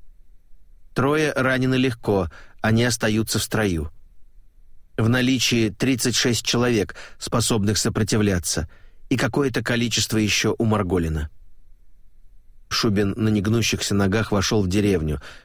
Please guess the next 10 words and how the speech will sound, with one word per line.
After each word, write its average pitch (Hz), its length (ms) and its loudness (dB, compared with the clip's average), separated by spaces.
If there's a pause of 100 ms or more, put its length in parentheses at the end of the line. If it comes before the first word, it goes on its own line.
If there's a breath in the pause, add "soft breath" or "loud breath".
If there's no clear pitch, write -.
припустил 113 540 0
по 110 120 -2
улице. 87 540 -2 (800)
За 110 160 2
последними 123 560 2
домами 117 540 0
он 113 160 0
угодил 110 340 0
в 110 80 -4
какой-то 110 480 -2